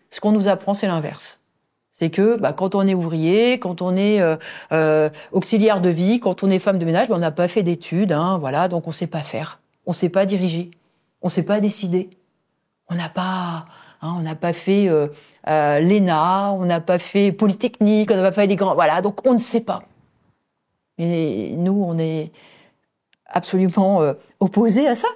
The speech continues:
On pense que, au contraire, ce, c'est les travailleurs qui savent le mieux comment répondre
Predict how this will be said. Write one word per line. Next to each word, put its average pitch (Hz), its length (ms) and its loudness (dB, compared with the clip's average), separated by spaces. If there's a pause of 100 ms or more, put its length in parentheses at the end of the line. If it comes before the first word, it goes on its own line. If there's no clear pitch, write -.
(380)
On 185 80 -2
pense 202 200 0
que, 180 80 -2 (100)
au 185 140 2
contraire, 208 420 0 (560)
ce, - 320 0
c'est 214 300 0
les 175 180 2
travailleurs 262 720 2 (560)
qui - 100 0
savent 254 380 2
le 185 260 4
mieux 247 460 4 (100)
comment 214 300 4
répondre 233 680 2